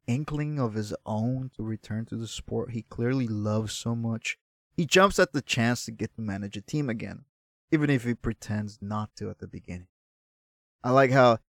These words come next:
despite the fact that the other coaches had a plan to finish the season, he pulls out a paper with names, as if to say, "I know exactly who I want to play, the team I want to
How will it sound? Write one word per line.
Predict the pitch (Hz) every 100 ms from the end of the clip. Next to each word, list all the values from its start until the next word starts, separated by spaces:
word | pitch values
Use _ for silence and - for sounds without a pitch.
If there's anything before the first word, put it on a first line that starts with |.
| -
despite | 120 - 135 135
the | - 147
fact | 127 123 120
that | 127 117
the | 110
other | 113 113
coaches | - 113 - - 117 107
had | 113 120
a | 127
plan | - - 107 110 110
to | 110 107 -
finish | 110 107 -
the | 107
season, | - 151 147 120 113 _ _ _ _
he | 160
pulls | - 151 160
out | 165
a | 165
paper | 110 104 -
with | 104 - _
names, | 110 117 117 92 73 - _ _ _ -
as | 120
if | 127 -
to | 117
say, | - 131 127 123 _ _ _ -
"I | 247
know | 139 143
exactly | 127 110 113 110 110 98
who | 87 143 185
I | 131
want | 113
to | 104
play, | - 104 98 104 - _ _ _ _
the | 208
team | - - 107 110
I |
want | 120 98 -
to | -